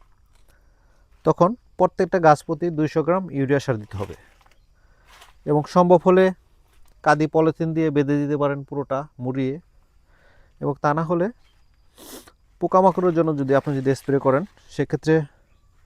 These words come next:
ইমিডাক্লোপ্রিড গ্রুপের যদি স্প্রে করা হয়, সেক্ষেত্রে, আহ, অনেকটাই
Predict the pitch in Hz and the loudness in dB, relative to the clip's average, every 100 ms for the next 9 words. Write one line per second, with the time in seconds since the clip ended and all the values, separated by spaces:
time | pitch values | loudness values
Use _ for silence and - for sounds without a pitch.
0 | _ _ 160 165 165 - 147 143 156 156 | _ _ -4 0 -2 0 -2 2 0 0
1 | 131 135 143 143 139 135 135 - 131 131 | -2 -2 0 -2 -2 -2 -2 -4 -8 0
2 | 139 156 - 131 135 - 165 - _ _ | 2 2 -2 -8 -8 -6 -8 -8 _ _
3 | _ _ _ _ _ _ _ _ 135 127 | _ _ _ _ _ _ _ _ -2 0
4 | 143 147 170 202 | 0 -2 -6 -6